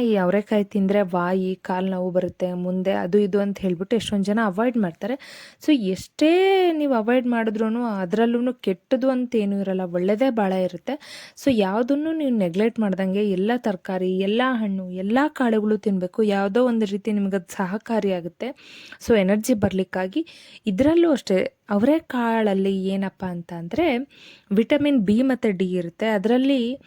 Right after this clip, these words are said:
ಕಬ್ಬಿನಾಂಶ ಭಾಳ ಇರುತ್ತೆ, ಪೌಷ್ಟಿಕಾಂಶಗಳಿರುತ್ತೆ, ಎಲ್ಲದರಲ್ಲೂ ಇರುತ್ತೆ. ಇದರಲ್ಲೂ ಸಮೇತ ಕೆಲವು ಬೇರೆ ಬೇರೆ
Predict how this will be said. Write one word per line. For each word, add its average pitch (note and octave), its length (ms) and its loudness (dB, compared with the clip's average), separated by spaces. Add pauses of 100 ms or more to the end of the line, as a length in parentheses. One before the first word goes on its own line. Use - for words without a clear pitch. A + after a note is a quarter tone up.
(320)
ಕಬ್ಬಿನಾಂಶ B3+ 500 -2 (180)
ಭಾಳ G3 120 -6 (140)
ಇರುತ್ತೆ, G#3 320 -12 (360)
ಪೌಷ್ಟಿಕಾಂಶಗಳಿರುತ್ತೆ, G#3+ 1040 -2 (140)
ಎಲ್ಲದರಲ್ಲೂ B3 520 2
ಇರುತ್ತೆ. A3 320 2
ಇದರಲ್ಲೂ C4+ 420 4
ಸಮೇತ D4 320 -2 (420)
ಕೆಲವು F#4 200 6 (100)
ಬೇರೆ C4 200 6 (100)
ಬೇರೆ A3 180 4